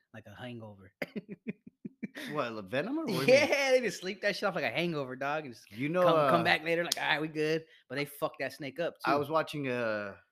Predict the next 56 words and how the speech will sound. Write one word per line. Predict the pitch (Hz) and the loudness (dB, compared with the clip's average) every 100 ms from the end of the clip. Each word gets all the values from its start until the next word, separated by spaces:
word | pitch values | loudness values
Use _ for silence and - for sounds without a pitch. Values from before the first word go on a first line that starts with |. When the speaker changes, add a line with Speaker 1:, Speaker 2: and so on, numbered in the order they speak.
| _ - | _ -12
Speaker 1:
I | 127 | -8
mean, | |
Speaker 2:
they | |
Speaker 1:
some | 120 160 | -4 0
Speaker 2:
come | |
Speaker 1:
of | 160 | 0
Speaker 2:
as | 135 | 0
a | |
Speaker 1:
them, | |
I | 135 | 0
think | 165 | 0
some | 233 | 0
Speaker 2:
gang, | 147 | -4
Speaker 1:
of | |
them | 131 107 | -6 -12
do | 107 | -16
die, | - - | -18 -10
Speaker 2:
when | 117 | -8
they | |
Speaker 1:
but | 110 | -4
Speaker 2:
fuck | 135 135 | -4 -6
with | 120 | -10
the, | 104 - - | -14 -16 -16
with | 110 | -16
the, | 101 - 110 | -16 -18 -14
with | 98 | -14
the | 98 | -14
snake, | - 139 165 - _ _ _ - | -10 -10 -10 -16 _ _ _ -14
they | 110 | -10
Speaker 1:
What's | |
it | 120 | -6
Speaker 2:
come | 120 | -2
as | 107 | -2
Speaker 1:
called? | 113 - | -2 -8
Speaker 2:
a, | |
as | 110 101 | -10 -8
a | |
group, | 110 160 - | -8 -8 -10
like | 90 | -14
a | 87 | -10
gang, | 110 127 | -6 2
Speaker 1:
Oh, | 156 | 2
yeah, | 143 | 2
yeah, | 131 131 110 | -2 -4 -4
Speaker 2:
to | |
Speaker 1:
they'll | 117 | -8
Speaker 2:
fuck | 156 123 175 | -6 -6 -6
Speaker 1:
fuck | 160 | -8
Speaker 2:
a | |
Speaker 1:
'em | 135 | -8
Speaker 2:
snake | 147 | -8
Speaker 1:
up. | 170 | -10
Speaker 2:
up. | - | -10
Speaker 1:
Yep. | 110 131 196 _ _ _ - | -12 -10 -12 _ _ _ -8
Speaker 2:
Um, | 110 98 80 _ _ _ _ _ _ _ _ _ _ - - | -4 -4 -8 _ _ _ _ _ _ _ _ _ _ -20 -10
mongooses. | 127 165 185 160 127 - 78 | -2 0 0 -8 -10 -14 -20